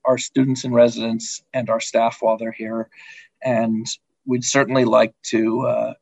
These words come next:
keep up with our track record of, of not having any cases on campus. We will be having a graduate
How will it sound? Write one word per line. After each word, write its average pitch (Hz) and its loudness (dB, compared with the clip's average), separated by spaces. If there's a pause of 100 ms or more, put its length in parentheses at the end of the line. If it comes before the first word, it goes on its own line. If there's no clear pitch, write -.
(120)
keep 127 -4
up 131 2
with 120 -6
our 113 0
track 113 2
record 110 -2
of, 113 -10 (120)
of 113 -10 (180)
not 110 -4
having 110 -6
any 104 -12
cases - -12 (540)
on 117 6
campus. 107 -4 (220)
We 135 8
will 127 4
be 127 4
having 123 4
a 120 -4
graduate 120 2